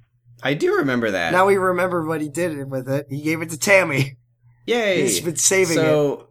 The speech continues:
Speaker 2: it. Um,
Speaker 1: yeah, so Grace is like, "No, no, no, no, no,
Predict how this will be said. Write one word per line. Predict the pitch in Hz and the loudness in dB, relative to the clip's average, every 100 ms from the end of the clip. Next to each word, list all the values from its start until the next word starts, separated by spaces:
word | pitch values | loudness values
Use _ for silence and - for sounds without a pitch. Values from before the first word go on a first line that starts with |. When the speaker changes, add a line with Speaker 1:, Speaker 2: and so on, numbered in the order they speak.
| - | -4
Speaker 2:
it. | 180 | 0
Um, | 170 | 4
Speaker 1:
yeah, | 113 | 2
so | 104 147 | 2 0
Grace | 131 143 151 143 | 2 2 2 0
is | 131 | -2
like, | 131 120 - - | 2 0 0 -6
"No, | 139 139 135 127 123 123 135 | -2 2 2 2 0 -4 -2
no, | 113 95 78 78 | 0 0 -2 -6
no, | 127 135 139 139 139 139 | 0 4 6 6 6 0
no, | 127 147 139 90 76 - | 2 6 6 4 -4 -8
no, | 120 135 135 127 87 85 | -2 2 4 2 0 -6